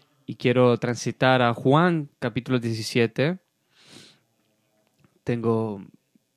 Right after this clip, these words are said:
mi Biblia aquí marcada. El versículo trece al dieciocho dice,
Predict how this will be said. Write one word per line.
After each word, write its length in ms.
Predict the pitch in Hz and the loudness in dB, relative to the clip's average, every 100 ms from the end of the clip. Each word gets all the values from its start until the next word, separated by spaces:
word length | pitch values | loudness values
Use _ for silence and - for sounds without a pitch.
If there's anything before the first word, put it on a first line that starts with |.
| - | -18
mi 320 | 110 110 110 | -14 -10 -6
Biblia 680 | 110 113 110 113 107 101 110 | -4 -4 -4 -4 -4 -8 -10
aquí 220 | - 110 | -12 -12
marcada. 720 | 107 110 117 110 107 151 175 _ _ _ _ _ _ _ _ - | -12 -8 -6 -4 -4 -6 -10 _ _ _ _ _ _ _ _ -12
El 160 | 110 | -6
versículo 480 | 113 - 131 131 120 | -4 -2 -2 2 2
trece 680 | - _ 127 123 117 - 127 | 0 _ 4 6 6 2 0
al 140 | 113 | 0
dieciocho 500 | 107 104 120 110 - | -2 -2 0 0 -2
dice, 400 | 104 104 - - | -4 -6 -8 -14